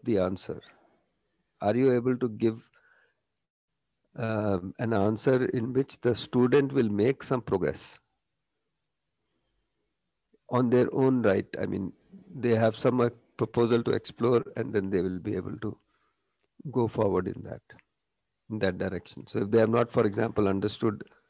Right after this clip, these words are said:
human being, then we don't keep saying that right understanding, right understanding, or human being is coexistence of self and body over and over again. We tell them that, "Okay, look at your needs.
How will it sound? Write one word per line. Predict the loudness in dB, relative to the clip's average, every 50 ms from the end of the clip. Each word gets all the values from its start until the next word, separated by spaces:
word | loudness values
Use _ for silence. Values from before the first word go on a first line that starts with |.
| _ _ _ -4
human | 0 2 2 2 2 2
being, | 2 2 2 2 0 -4 -8 -14 _ _ _ _ _ -20 _ _ _ _ _ _ _ _ _ _ -2
then | 0 2 2 4
we | 2 4
don't | 4 6 6 4 2 0 -2
keep | -2 -2 -2 -2
saying | 0 2 4 4 4 4 4
that | 4 4 4 4 2
right | 2 2 2 2
understanding, | 0 0 -2 -4 -6 -6 -6 -6 -6 -6 -8 -8 -8 -6 -4
right | -4 -4 -4 -4
understanding, | -4 -4 -4 -6 -8 -6 -6 -4 -4 -2 -2 -2 -4 -4 -4 -6 -8 -12 -18 _ _ _ _ _ _
or | 0 2 2
human | 4 4 4 4 4 4 4
being | 2 2 4 2
is | 0 0 0
coexistence | 2 4 4 4 4 2 0 -2 -2 -4 -4 -4 -2 -2 -2
of | -4 0
self | 0 0 0 0 0
and | 0 0 2
body | 2 2 2 4 2 2
over | 2 2 2 2 2 2
and | 0 0
over | -2 -2 -2 -4 -4 -6 -8 -12 _ _
again. | -2 0 0 0 -2 _ _ _ -12 -12 -12 -14 _ _ _ -20 -20 -20 -20 -20 _ -20 -20 _ _ _ _ _ _ _ _ _ _ -20 -4 0
We | 0 2
tell | 4 4 4 6
them | 6 6 6 6
that, | 6 4 2 0 -2 -4
"Okay, | -2 0 2 4
look | 4 4 4 4 4
at | 2 4 6
your | 6 6
needs. | 6 4 2 2 0 -2 -6 -12 -16 -16